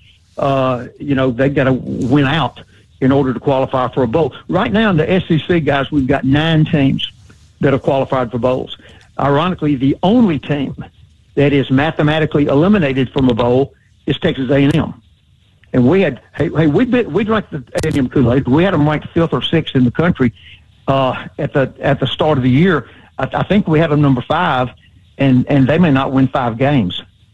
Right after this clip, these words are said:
I, I, you know, I hate it because it's, you know, a lot of A and M fans are in our audience right now, but this is the biggest collapse that, uh, that I remember.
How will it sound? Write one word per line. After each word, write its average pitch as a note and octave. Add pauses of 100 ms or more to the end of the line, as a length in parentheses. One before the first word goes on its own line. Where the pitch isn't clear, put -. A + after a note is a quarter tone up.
(500)
I, C3
I, B2+
you C#3
know, B2
I A#2
hate D#3+
it C#3+
because C3
it's, C3+
you C3+
know, B2+
a -
lot D3
of C#3+
A D3
and D3
M C#3+
fans D#3
are C3+
in D3
our B2+
audience D3+
right B2+
now, C3 (400)
but B2+
this D#3+
is E3+
the C#3
biggest C#3
collapse D3 (360)
that, B2+
uh, B2+
that B2+
I D#3
remember. C#3+